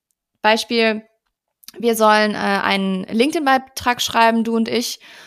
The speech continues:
Und es kann sein, dass du in diesem Bereich viel schneller bist als ich.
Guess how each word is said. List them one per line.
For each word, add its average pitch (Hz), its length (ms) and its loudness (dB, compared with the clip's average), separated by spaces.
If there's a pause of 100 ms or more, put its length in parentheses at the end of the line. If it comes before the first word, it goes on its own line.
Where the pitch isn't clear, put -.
(140)
Und 226 120 -2
es 226 120 -2
kann 262 240 -2
sein, 247 140 2
dass 226 160 -2
du 254 160 -6
in 226 140 0
diesem 214 380 -4
Bereich 208 500 -2 (120)
viel 240 720 -2
schneller 277 400 2
bist 214 220 -2
als 202 180 -2
ich. 233 380 -4